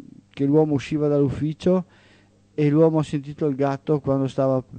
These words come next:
quando moriva e la situazione in cui il gatto moriva. Eh, niente, voglio ricordare ai radioascoltatori che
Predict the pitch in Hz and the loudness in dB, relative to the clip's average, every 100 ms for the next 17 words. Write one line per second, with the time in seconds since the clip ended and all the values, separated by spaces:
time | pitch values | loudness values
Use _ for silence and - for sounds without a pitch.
0 | 127 127 131 131 127 131 127 131 143 147 | -8 -4 -2 0 0 2 2 2 0 -2
1 | - 139 120 - 139 127 135 139 135 131 | -2 -4 -6 -6 -6 -4 -4 -4 -2 -2
2 | 123 123 131 123 120 113 117 - - - | -2 -4 -4 -4 -6 -6 -10 -14 -20 -20
3 | - - - _ - 147 147 139 113 - | -20 -20 -20 _ -4 2 4 2 -2 -8
4 | 160 180 151 143 156 180 175 170 160 160 | -2 -2 2 4 6 6 6 4 4 4
5 | 175 185 - - 143 147 151 156 151 151 | 4 2 -4 -6 -2 2 2 0 -2 -6
6 | 143 139 147 131 127 123 - 180 180 | -8 -4 0 0 -2 -6 2 2 2